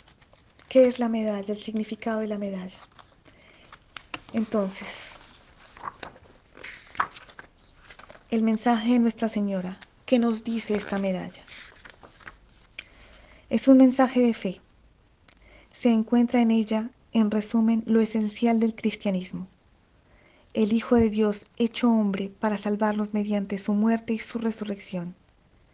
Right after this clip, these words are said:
El mundo, obra de Dios, entró en, entró el pecado, obra del hombre. Dios nos salvó mediante su cruz. La Iglesia, pueblo de Dios.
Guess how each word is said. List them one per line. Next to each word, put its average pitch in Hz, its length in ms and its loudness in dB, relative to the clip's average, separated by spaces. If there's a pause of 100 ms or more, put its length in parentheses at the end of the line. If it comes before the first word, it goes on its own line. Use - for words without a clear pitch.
(600)
El 220 140 0
mundo, 226 480 2
obra 226 460 0 (180)
de 214 140 0
Dios, 220 460 -4 (540)
entró 220 440 0
en, 226 120 2 (680)
entró 220 340 2
el 226 80 2
pecado, 185 520 -4 (580)
obra 220 300 2
del 196 180 2
hombre. 180 340 -6 (1800)
Dios 233 380 2
nos 226 180 2
salvó 214 240 0
mediante 220 480 0
su 220 140 -6
cruz. 190 420 -8 (1300)
La 208 140 2
Iglesia, 214 520 0
pueblo 220 440 0
de 208 140 2
Dios. 180 480 -8